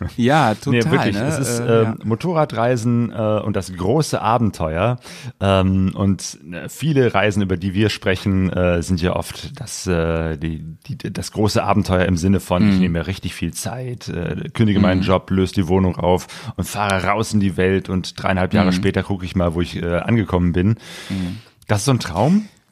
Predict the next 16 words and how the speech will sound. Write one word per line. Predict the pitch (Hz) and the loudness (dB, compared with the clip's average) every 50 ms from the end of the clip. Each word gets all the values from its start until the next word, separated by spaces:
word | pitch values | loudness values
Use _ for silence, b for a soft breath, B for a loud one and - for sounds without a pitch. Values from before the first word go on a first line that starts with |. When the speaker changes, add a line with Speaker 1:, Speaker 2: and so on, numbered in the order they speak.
| - | -2
Speaker 2:
den, | - 113 110 110 110 104 | 2 2 4 4 2 2
Speaker 1:
Ja. | 104 107 92 | 0 -2 -2
Speaker 2:
über | 101 104 73 - 104 110 | -4 -4 -4 -4 -2 0
den | 101 113 110 | 2 2 2
wir | 104 87 | 2 2
gerne | 101 98 95 92 80 | 2 2 2 2 2
reden, | 87 113 160 180 170 165 151 147 143 139 131 110 | 2 2 2 2 2 4 4 4 2 2 0 0
den | 113 110 107 101 101 | 0 0 0 0 0
wir, | 104 104 101 98 98 95 90 85 | 2 2 2 2 2 0 0 -2
äh, | 92 90 90 | -4 -4 -4
den | - 92 92 | -2 -2 -4
viele | - - 127 139 120 107 | -2 -4 -4 -2 -2 -2
von | - 107 78 | -2 -2 0
uns | 107 123 135 120 - | 2 2 2 2 0
auch, | - 104 104 101 - - | 0 0 0 0 0 -2
äh, | 104 98 98 98 98 92 | 0 2 2 2 0 0